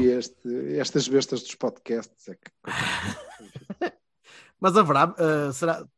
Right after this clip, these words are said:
Speaker 2: Vocês leem causa e efeito nisso? O presidente fala, portanto,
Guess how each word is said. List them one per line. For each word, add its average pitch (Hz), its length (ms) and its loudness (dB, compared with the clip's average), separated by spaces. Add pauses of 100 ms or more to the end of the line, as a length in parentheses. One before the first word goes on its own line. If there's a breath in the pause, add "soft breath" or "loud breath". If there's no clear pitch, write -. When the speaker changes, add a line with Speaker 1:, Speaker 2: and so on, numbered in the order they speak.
(100)
Speaker 2:
Vocês 135 480 -6
leem 147 240 0
causa 143 260 4
e 135 40 -2
efeito 131 280 -8
nisso? 151 260 -10
O - 40 -20
presidente 143 320 -6
fala, 147 300 4
portanto, 135 480 -6